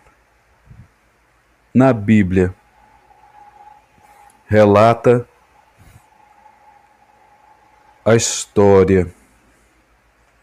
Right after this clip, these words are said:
de dois homens apenas que passaram pela história, que estão registrados na Bíblia. Apenas dois homens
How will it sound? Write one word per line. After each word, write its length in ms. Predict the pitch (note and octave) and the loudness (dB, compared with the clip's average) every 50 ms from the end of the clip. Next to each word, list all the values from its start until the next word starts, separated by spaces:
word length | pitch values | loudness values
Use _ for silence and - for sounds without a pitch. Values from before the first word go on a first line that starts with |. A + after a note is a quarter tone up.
| _ _ _ _ _ _ _ _ _ _ | _ _ _ _ _ _ _ _ _ _
de 160 | F3 A2+ G2+ | -16 -14 -12
dois 440 | F#2 F#2 G#2+ A#2+ C#3+ E3 F3 D3 B2 | -6 -2 2 2 2 2 2 0 0
homens 640 | A2+ G#2+ G#2+ G#2 F#2 F2+ E2+ F2 E2+ - - - - - - _ _ _ _ | 0 0 2 2 0 0 -2 -4 -8 -10 -12 -14 -16 -18 -20 _ _ _ _
apenas 920 | - G#2 G#2+ G#2 - _ - - C#3+ D#3 E3+ F#3 G3 G3 F#3+ - - - _ _ _ _ _ _ _ _ _ _ _ - - _ _ _ _ | -6 -6 -6 -6 -6 _ 0 0 2 2 2 2 0 -2 -4 -8 -12 -14 _ _ _ _ _ _ _ _ _ _ _ -20 -20 _ _ _ _
que 60 | - | -16
passaram 540 | - - A#2 A2 G#2+ - - A#2+ B2 C3 C3 | -2 0 0 0 2 0 0 0 0 0 -2
pela 200 | A#2+ - C#3 B2+ | -2 0 0 0
história, 540 | C3 B2 - - - G#2+ G#2+ G#2 G2 G2 F#2+ | 0 -2 -4 -2 0 2 2 2 2 2 0
que 100 | G2 - | -2 -6
estão 240 | G2+ - - A#2 A2 | -8 -4 -2 -2 0
registrados 720 | A2 A2+ G2+ G#2+ G#2 - - - G#2+ A2+ A#2 A#2+ A2+ - | 0 -2 -2 -4 -8 -8 -8 -4 0 0 0 0 -2 -2
na 220 | B2 C3 C3+ C#3+ C3+ | 0 0 0 0 -2
Bíblia. 720 | A2+ G2+ G2 G#2 G2+ G2 G2 F2+ F2 E2+ F2+ F2+ F#2 - _ _ _ _ _ _ _ _ _ _ _ _ _ _ _ _ _ _ _ _ _ _ | -4 -8 -4 -2 0 0 0 -2 -2 -4 -4 -4 -6 -8 _ _ _ _ _ _ _ _ _ _ _ _ _ _ _ _ _ _ _ _ _ _
Apenas 580 | - G2+ G#2 - - - A#2+ B2+ C3+ C3 A#2+ A2 | -4 -4 -4 -4 -2 -2 0 2 2 0 -2 -2
dois 360 | G#2 B2 C#3+ D#3+ E3 C#3+ A#2+ | 0 0 2 2 2 0 0
homens 580 | C3 B2 B2 B2+ C3+ C3+ C3 C3+ - - - | 0 0 0 0 0 0 -2 -2 -6 -12 -14